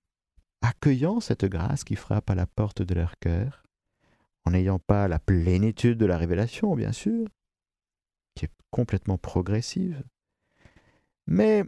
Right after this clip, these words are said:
voilà où le cœur s'ouvre à la grâce, voilà que c'est déjà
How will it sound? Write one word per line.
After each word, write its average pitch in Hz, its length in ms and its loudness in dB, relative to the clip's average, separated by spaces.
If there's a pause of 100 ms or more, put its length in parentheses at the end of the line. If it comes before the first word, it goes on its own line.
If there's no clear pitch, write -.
(360)
voilà 196 440 2
où 196 100 0
le 180 140 4
cœur 202 340 4
s'ouvre 180 320 2
à 165 40 4
la 165 120 2
grâce, 151 380 0
voilà 180 320 2
que - 120 0
c'est 165 200 2
déjà 165 580 2